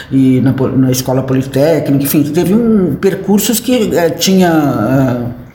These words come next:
e também, eh, dificuldades, às vezes, eh, dificuldades econômicas, né, porque,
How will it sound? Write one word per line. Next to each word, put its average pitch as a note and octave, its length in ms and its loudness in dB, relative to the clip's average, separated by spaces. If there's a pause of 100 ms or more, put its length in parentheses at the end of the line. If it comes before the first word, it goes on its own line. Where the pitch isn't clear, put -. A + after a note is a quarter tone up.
(560)
e B3 140 -2
também, D4 760 2
eh, D#3+ 840 0
dificuldades, G3 680 -2
às A3+ 140 -4
vezes, A3 400 -2
eh, F#3+ 320 -2
dificuldades E3+ 600 -2
econômicas, A3+ 840 -2
né, E3 180 0
porque, C3 880 -2